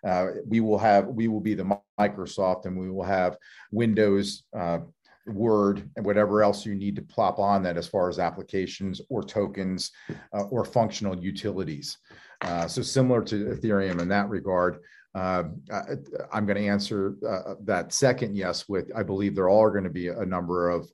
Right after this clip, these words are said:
uh, uh, offerings that are gonna, going to be in the marketplace. And, and some of the differences are in, in, in truly what the tech is doing behind the scenes. Uh, let's be clear, the reason that we've had these iterations of different blockchains that have developed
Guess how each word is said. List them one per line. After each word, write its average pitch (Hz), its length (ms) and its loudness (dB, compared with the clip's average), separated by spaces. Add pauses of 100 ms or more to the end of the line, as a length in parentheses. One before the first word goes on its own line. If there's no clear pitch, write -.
uh, 82 280 -2 (500)
uh, 98 160 -4
offerings 117 560 4
that 98 120 2
are 92 120 0
gonna, 92 340 -2 (220)
going 101 220 -2
to 101 80 -6
be 98 160 0
in 92 80 -2
the 85 40 -4
marketplace. 87 720 -2 (480)
And, 110 220 2
and 123 160 2
some 165 200 6
of 151 60 10
the 131 60 8
differences 127 640 2
are 110 360 4
in, 107 220 -4
in, 107 240 -2
in 101 300 2
truly 127 320 6
what 104 300 2
the 95 80 -2
tech - 340 -2
is 87 140 -4
doing 85 260 -6
behind 90 420 -4
the 85 40 -6
scenes. 76 640 -8
Uh, 98 100 -6
let's 101 240 0
be 101 140 -4
clear, 107 320 0
the 92 100 0
reason 107 340 0
that 92 140 0
we've 92 160 -6
had 104 240 4
these 98 160 -4
iterations 95 600 -2
of 85 100 -8
different 90 320 -6
blockchains 101 540 0
that 87 100 -8
have 80 140 -6
developed 104 480 0